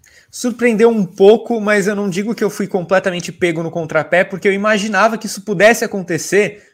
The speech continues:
pelo histórico recente co-, do Verstappen e confiabilidade. É, não só dele, do Pérez também. Então, eu, eu imaginava a Red Bull falando, "Ó, abre um pouco", e aí quando, tipo, abrir uns dez segundos, aí você vai manejando a diferença. Porque foi isso que a gente viu.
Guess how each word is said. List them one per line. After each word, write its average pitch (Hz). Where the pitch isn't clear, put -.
pelo 185
histórico 240
recente 208
co-, -
do 175
Verstappen 208
e 208
confiabilidade. 175
É, 139
não 170
só 233
dele, 139
do 147
Pérez 160
também. 113
Então, 196
eu, 185
eu -
imaginava 214
a -
Red 190
Bull 175
falando, 151
"Ó, 139
abre 208
um 185
pouco", 226
e 180
aí 190
quando, 196
tipo, 165
abrir 156
uns 185
dez 190
segundos, 180
aí 190
você 196
vai 196
manejando 196
a 196
diferença. 156
Porque -
foi 294
isso 403
que -
a 277
gente 226
viu. 131